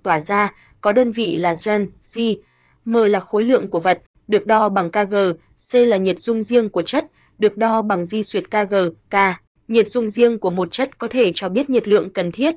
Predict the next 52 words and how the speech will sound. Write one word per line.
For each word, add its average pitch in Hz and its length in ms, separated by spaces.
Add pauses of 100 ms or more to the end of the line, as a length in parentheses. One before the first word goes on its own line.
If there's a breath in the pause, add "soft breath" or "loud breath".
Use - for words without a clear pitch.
để 190 160
có 226 80
thể 247 180
làm 185 320
cho 226 180
một 190 200
ki-lô-gam 208 460
chất 277 200
đó 196 380
tăng 233 180
thêm 226 220
một 185 160
độ 180 140
C. - 140 (560 loud breath)
T 247 40
là 240 200
độ 190 280
thay 220 120
đổi 208 160
nhiệt 175 220
độ 185 180
hay 202 200
nói 175 160
khác 262 380
là 196 140
biến 185 220
thiên 226 180
nhiệt 175 160
độ. 190 260 (280)
Độ 208 160
C 240 400
hoặc 185 220
K. 208 60 (680)
T 240 40 (160)
bằng 196 200
T 196 60 (120)
hai, 220 180
T 220 80 (100)
một, 202 280 (280)
T 247 40 (200)
và 185 80
G 185 100 (180)
T, 226 40 (400)
không, 208 300 (280)
vật 196 200
tỏa 196 140
nhiệt, 175 320 (260)
T - 40 (200)
và 190 80
L 196 80 (160)
T, - 40 (440 soft breath)
không, 208 280